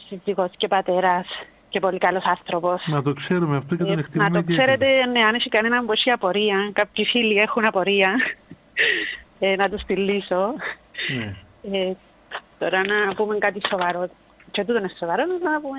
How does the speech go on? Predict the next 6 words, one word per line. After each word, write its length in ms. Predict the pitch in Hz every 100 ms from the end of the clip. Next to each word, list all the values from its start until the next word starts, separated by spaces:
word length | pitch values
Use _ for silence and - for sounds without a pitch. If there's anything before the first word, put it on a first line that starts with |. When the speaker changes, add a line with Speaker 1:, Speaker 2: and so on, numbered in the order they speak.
| 262
Speaker 1:
και 80 | 233
κάτι 260 | 214 214 -
πιο 140 | 202 196
σοβαρό. 380 | 160 147 185 262
Speaker 2:
<laughs> 40 | 131 - 120 - 127 107 - - - - _ _ _ _ - - - -
Speaker 1:
Εμ, 760 | 233 226 214 208 196 180 180